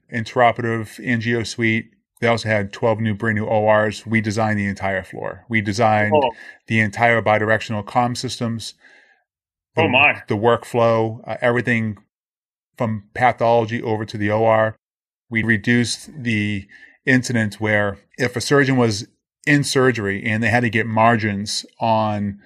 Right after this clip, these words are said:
Speaker 1: a tumor or a biopsy, before
Speaker 2: Right.
Speaker 1: they would break scrub, go down to pathology, check it out, look in the microscope,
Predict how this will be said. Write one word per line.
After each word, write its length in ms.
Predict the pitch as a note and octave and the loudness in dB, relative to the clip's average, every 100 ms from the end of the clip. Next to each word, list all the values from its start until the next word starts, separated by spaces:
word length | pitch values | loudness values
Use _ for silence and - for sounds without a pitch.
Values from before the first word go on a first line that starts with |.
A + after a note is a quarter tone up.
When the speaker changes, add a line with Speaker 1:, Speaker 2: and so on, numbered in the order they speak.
| _ _ _ _ | _ _ _ _
Speaker 1:
a 80 | A2 | -10
tumor 640 | - D3 C3 G#2+ G2+ G2 _ - | -4 0 2 0 -4 -8 _ -4
or 420 | A#2 G#2+ G#2+ G2+ | 2 2 2 -2
a 120 | - G2+ | -6 0
biopsy, 720 | G#2+ G#2+ G#2 G2+ - - - _ _ _ _ _ _ - | 2 4 2 0 -4 -12 -16 _ _ _ _ _ _ -4
before 300 | A#2 - B2+ | 0 4 6
Speaker 2:
Right. 140 | A#2+ | 6
Speaker 1:
they 100 | A#2 | 4
would 160 | A2 G2+ | 2 2
break 240 | B2 A#2 | 0 2
scrub, 400 | - A#2+ A2+ G2+ | -2 2 2 2
go 100 | A#2 | 2
down 140 | A2+ | 2
to 80 | A2+ | 2
pathology, 580 | A2 A2 G#2 A2 G#2+ G2+ | 0 -2 2 2 2 0
check 280 | - A#2+ A#2 | -2 -2 0
it 60 | |
out, 260 | G#2+ G#2+ A2 | 2 2 0
look 160 | A2+ A2+ | -4 -4
in 60 | |
the 40 | G#2 | -2
microscope, 680 | G#2+ G#2 G#2+ A2+ G#2+ G#2 | -2 -4 -6 -2 -2 -2